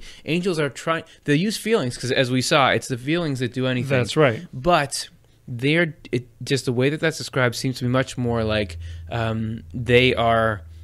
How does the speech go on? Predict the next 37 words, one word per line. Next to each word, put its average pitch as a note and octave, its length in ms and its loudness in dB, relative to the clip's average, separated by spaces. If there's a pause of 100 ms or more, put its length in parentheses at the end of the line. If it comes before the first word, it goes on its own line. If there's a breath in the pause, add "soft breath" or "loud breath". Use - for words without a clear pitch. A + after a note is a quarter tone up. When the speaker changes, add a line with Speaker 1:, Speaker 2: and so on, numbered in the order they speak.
(480 soft breath)
Speaker 1:
they're, B2 400 2 (460)
they're B2+ 160 4
gentle D#3+ 520 2
and B2+ 120 2
they're A#2 120 2
non-destructive. A#2 1000 -2
That A2+ 140 -4
they're, B2 160 2 (180 loud breath)
"Hey, D3 120 6
will C#3+ 120 2
you E3 80 2
come D3 180 2
along D3+ 260 4
Speaker 2:
Right. C#3 60 0
Speaker 1:
with F3 200 6
me G3+ 160 4
on F#3 160 4
this? F#3 180 2
But C#3+ 160 0
I'm C3+ 80 2
gonna B2 140 2
leave C#3 320 2
you B2+ 320 4
rational, B2 520 4
and A#2+ 140 -2 (180 loud breath)
I'm E3 60 -8
gonna F3+ 80 -4
try F#3+ 160 0
to E3 80 2
get D3 260 -2
you C#3+ 260 -2
to B2+ 220 -4
agree C#3+ 520 2
in B2+ 80 2
freedom F3+ 420 2
rather B2+ 220 4
than A#2 200 0